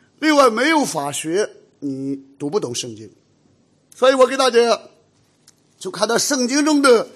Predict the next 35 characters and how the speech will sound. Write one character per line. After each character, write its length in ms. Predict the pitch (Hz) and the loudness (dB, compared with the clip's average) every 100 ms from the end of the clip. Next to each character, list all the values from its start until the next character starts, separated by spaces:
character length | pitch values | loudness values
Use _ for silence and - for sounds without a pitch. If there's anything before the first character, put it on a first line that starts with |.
| - _ _ _ - | -20 _ _ _ -4
啊， 180 | 170 | -2
一 120 | 196 226 | -2 -2
节 180 | 208 | -2
经 200 | 185 190 | 0 -4
文。 140 | 135 98 _ _ _ _ _ 294 | -6 -12 _ _ _ _ _ 0
那 100 | 302 | 2
现 220 | 339 302 | 4 4
在 100 | - | 2
很 240 | - 262 | 2 0
多 120 | 330 320 | 2 4
人 140 | 294 | 4
愿 220 | 294 262 | 2 0
意 40 | 214 | -4
读 160 | 208 | -2
罗 120 | 233 | 2
马 160 | 254 185 | 2 0
书， 220 | - 226 - _ _ _ _ _ _ _ _ _ _ _ _ _ _ _ _ _ - _ _ _ _ _ _ _ | -4 -10 -14 _ _ _ _ _ _ _ _ _ _ _ _ _ _ _ _ _ -20 _ _ _ _ _ _ _
但 160 | 294 | 4
是 100 | 277 | 4
你 100 | 294 | 0
看 180 | 277 277 | 0 4
罗 120 | 285 | 4
马 160 | 320 302 | 6 4
书 160 | 254 302 | 2 0
中， 420 | 311 294 294 - | 2 2 0 -4
我 140 | 196 208 | -4 -4
就 80 | |
给 80 | 247 | 0
大 100 | 233 | 2
家 140 | 226 190 | 2 2
读， 160 | 170 | -2
你 100 | 170 | -4
不 80 | 185 | -2
用 160 | 196 185 | -2 2
翻。 340 | 214 226 | 2 2